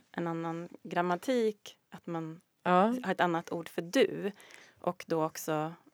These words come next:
Speaker 1: böjer alla verb på ett annat sätt. Det är
Speaker 2: Ja.
Speaker 1: vos istället för du.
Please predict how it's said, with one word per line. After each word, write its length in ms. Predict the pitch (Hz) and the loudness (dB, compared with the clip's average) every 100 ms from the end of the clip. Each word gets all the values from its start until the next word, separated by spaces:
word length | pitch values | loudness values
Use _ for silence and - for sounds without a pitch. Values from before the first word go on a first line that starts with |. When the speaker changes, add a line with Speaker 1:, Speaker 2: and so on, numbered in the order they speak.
| _ _ - - | _ _ -14 -12
Speaker 1:
böjer 460 | - - 175 175 | -6 0 2 4
alla 220 | 165 165 165 | 2 2 0
verb 300 | 165 170 - | -2 -4 -8
på 100 | - | -8
ett 80 | - | -4
annat 260 | 170 160 | -4 -6
sätt. 520 | - - - - - - _ - - _ | -2 0 0 -4 -20 -20 _ -20 -20 _
Det 80 | 175 | 2
är 40 | |
Speaker 2:
Ja. 100 | 175 - 185 208 | 6 6 6 2
Speaker 1:
vos 100 | 247 | 0
istället 360 | - 156 165 | -4 -4 -4
för 140 | - 160 | -4 -4
du. 240 | 156 101 | 0 0